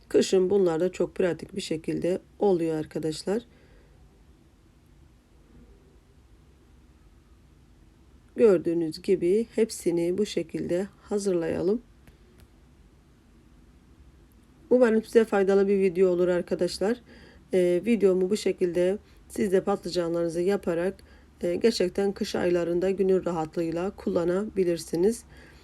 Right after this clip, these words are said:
Ee, videomu beğenirseniz, sevdiklerinize paylaşırsanız, sevdikleriniz de bu videomdan yararlanmış olacak. Ee, vi-, e, kanalımda güzel videolarım var.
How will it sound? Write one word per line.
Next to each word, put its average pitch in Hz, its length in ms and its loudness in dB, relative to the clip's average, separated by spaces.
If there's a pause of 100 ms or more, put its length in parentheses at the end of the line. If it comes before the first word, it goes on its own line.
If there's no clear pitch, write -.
(340)
Ee, 175 340 0
videomu 202 400 6
beğenirseniz, 180 720 2
sevdiklerinize 180 640 0
paylaşırsanız, 175 840 -4
sevdikleriniz 175 720 -2
de 170 80 0
bu 170 140 -4
videomdan 180 500 0
yararlanmış 170 760 -2
olacak. 170 580 -4 (960)
Ee, 180 40 -6
vi-, 175 420 2
e, 202 100 8
kanalımda 208 500 2
güzel 190 340 2
videolarım 170 640 0
var. 180 260 -4